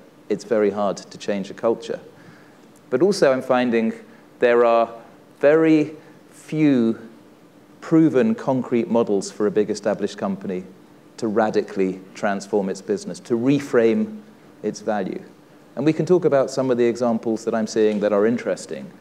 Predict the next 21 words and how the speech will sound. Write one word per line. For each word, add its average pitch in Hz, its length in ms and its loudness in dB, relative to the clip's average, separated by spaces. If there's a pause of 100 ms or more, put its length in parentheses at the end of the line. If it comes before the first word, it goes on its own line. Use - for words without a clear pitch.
(220)
in 101 380 -2
sectors 107 500 -2
from 101 220 -4
banking 104 580 -4
to 98 300 -4 (500)
airlines. 110 600 -6 (340)
Um, 120 240 -4 (300)
but 139 100 0
I 147 80 4
just 196 180 -2
want 202 160 2
to 190 80 -2
start - 540 0 (2000)
by 139 380 2 (160)
asking 165 600 0 (420)
Mark, 147 640 0
when 147 240 2
you 165 220 6
are 131 260 2 (300)
taking 139 420 0
on 104 320 0